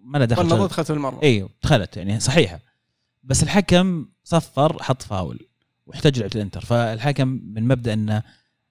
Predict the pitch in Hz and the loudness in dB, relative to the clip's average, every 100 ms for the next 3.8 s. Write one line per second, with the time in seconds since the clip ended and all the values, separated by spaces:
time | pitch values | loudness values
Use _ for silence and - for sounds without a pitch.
0 | _ 143 131 123 - 139 127 120 113 131 | _ 2 4 4 2 2 4 2 4 2
1 | 123 - 131 127 104 104 98 120 98 104 | 2 2 2 2 0 -2 0 0 0 0
2 | 107 123 117 160 - _ _ _ _ _ | 0 2 4 4 0 _ _ _ _ _
3 | 139 147 120 113 113 131 160 | -2 2 4 4 6 6 6